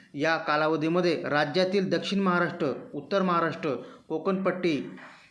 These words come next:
तसेच खानदेश आणि मराठवाडा या भागात मोठ्या प्रमाणावर पडणार आहे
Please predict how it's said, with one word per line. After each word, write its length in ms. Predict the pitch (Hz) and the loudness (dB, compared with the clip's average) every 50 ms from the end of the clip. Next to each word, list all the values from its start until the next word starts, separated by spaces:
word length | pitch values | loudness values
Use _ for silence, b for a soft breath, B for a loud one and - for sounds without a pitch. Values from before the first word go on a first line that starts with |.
| B B _ - | B B _ -6
तसेच 280 | 156 156 202 196 196 | -4 -2 -2 -2 -2
खानदेश 380 | - 147 143 156 165 190 180 190 | -2 -2 0 2 2 2 2 0
आणि 180 | 165 151 160 160 | 0 0 0 0
मराठवाडा 440 | 147 139 147 165 165 165 170 170 160 | 2 2 2 2 2 2 2 2 2
या 140 | 151 147 135 | 2 0 0
भागात 840 | 110 113 123 135 135 170 139 143 - - - - - - _ - | 0 -2 -4 -2 0 2 2 0 0 -4 -12 -16 -20 -18 _ -6
मोठ्या 260 | 151 165 170 - 202 202 | -4 -2 0 2 2 2
प्रमाणावर 600 | 196 185 165 156 156 151 147 147 147 151 151 131 - - - - - | 2 2 0 2 2 2 2 2 4 4 2 2 0 -6 -8 -6 -4
पडणार 260 | 147 143 147 151 151 | -2 0 2 2 2
आहे 280 | 147 127 131 123 110 | 0 0 -2 -4 -4